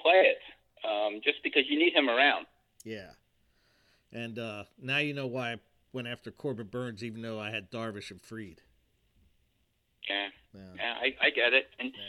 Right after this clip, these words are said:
Speaker 1: you know, I'm kinda regretting. I, I, I gotta believe that the trading deadline will be expanded next year. I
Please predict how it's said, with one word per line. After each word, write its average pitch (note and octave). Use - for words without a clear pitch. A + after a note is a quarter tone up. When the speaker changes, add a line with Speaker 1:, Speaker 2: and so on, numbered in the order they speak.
Speaker 1:
you C#3
know, D3+
I'm C#3+
kinda E3+
regretting. C3+
I, A#2+
I, A#2
I B2
gotta C#3+
believe B2
that G2+
the G#2
trading A2
deadline G2
will F#2+
be G2
expanded F#2+
next -
year. -
I G#2